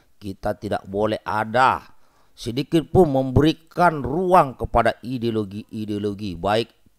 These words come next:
ideologi kiri maupun ideologi kanan. Pancasila tetap menjadi ideologi negara kita, lurus dan kita jaga. Dan mari kita ikuti perkembangannya ini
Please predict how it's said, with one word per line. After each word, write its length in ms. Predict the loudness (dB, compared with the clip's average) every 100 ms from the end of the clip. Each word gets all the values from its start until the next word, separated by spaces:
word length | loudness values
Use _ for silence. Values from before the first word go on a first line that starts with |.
| -8
ideologi 480 | -4 -2 -2 -4 -4
kiri 320 | -4 -4 -4 -10
maupun 800 | -8 -2 0 0 -2 -6 -6 -6 -8 -10
ideologi 640 | -8 -4 -2 -2 -4 -8 -16 _
kanan. 640 | -4 -4 -4 -6 -10 -20 _ _ _ _ _ _
Pancasila 800 | -2 -2 -2 -4 -4 -2 0 0
tetap 320 | -2 2 2
menjadi 400 | 0 -4 -4 -6
ideologi 560 | -4 -2 6 6 6 4
negara 320 | 2 4 2
kita, 320 | 2 -4 -4
lurus 560 | -4 -2 2 4 2 2
dan 240 | -2 -4
kita 320 | -8 -10 -8 -8 -6
jaga. 560 | 0 2 2 0 -4 -12 _ _ -20 _
Dan 320 | -8 -6 -4
mari 240 | -2 -2
kita 240 | -4 -6 -4
ikuti 320 | -4 -6 -8
perkembangannya 1120 | -4 -6 -4 -8 -4 -4 -6 -10 -6 -6 -8
ini 400 | -8 -8 -8 -12